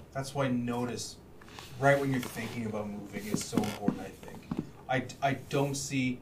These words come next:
a reason why you can't give notice when you're even thinking about it. Just because if you're, you're putting it on the other person's radar,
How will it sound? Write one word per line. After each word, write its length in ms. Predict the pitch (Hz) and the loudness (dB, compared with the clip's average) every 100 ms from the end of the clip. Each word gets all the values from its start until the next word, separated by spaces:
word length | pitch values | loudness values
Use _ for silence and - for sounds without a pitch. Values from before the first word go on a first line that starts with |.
| - - 123 | -10 -10 -4
a 80 | 117 | -2
reason 440 | 117 123 120 113 | 2 2 2 2
why 160 | 110 107 | 2 0
you 120 | 107 | -2
can't 320 | - 117 107 | -6 -6 -4
give 140 | 107 | -4
notice 200 | 107 107 110 | -4 -4 -2
when 100 | 113 | 0
you're 100 | 120 | 2
even 180 | 113 | 2
thinking 500 | 104 - 120 107 113 | -2 -4 -4 -4 -4
about 280 | 101 85 - | -4 -4 -6
it. 80 | - - - - - - - - - - - - - - - | -10 -16 -16 -16 -18 -16 -18 -16 -18 -18 -18 -18 -16 -16 -6
Just 200 | 147 147 | -4 -2
because 280 | 160 151 - | 4 4 4
if 180 | 165 - - - - - | 2 0 -6 -12 -14 -2
you're, 180 | 175 170 | 4 6
you're 140 | 170 160 | 6 4
putting 260 | 175 185 | 6 8
it 20 | |
on 100 | 180 | 8
the 100 | 170 | 8
other 120 | 160 151 | 6 6
person's 380 | 160 - 135 | 4 2 0
radar, 520 | 113 117 117 117 127 | 2 2 6 6 4